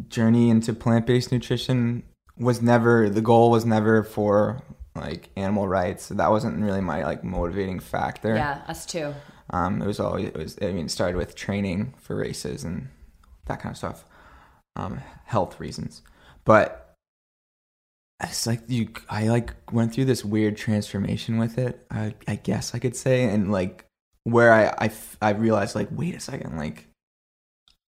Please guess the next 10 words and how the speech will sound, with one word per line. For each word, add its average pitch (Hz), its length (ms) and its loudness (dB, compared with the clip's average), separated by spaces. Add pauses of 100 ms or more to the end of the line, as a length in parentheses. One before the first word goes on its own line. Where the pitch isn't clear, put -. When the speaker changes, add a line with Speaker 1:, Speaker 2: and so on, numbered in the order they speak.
Speaker 1:
I - 120 -4
wanna 131 240 2
live 104 180 0
a 98 120 -2
li-, 95 180 -2
like, 98 240 -4
a 107 60 -4
compassionate - 640 -2
life 80 260 -8
myself. - 760 -4